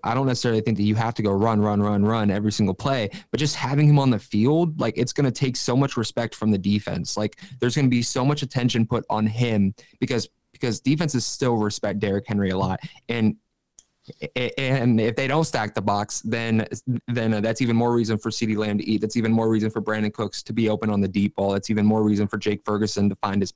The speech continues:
his, his plays in the, uh, game as well. So I just think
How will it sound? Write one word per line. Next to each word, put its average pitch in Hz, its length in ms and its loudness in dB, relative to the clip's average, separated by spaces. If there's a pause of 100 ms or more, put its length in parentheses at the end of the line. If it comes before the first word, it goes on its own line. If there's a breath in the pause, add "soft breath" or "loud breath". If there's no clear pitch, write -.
his, 107 320 -2 (640 loud breath)
his 113 220 -4
plays 110 300 0
in 107 120 4
the, 98 280 2
uh, 104 160 2
game 104 260 2
as 98 140 2
well. 104 240 2
So 123 200 0
I 120 200 2
just 135 180 2
think 156 280 -2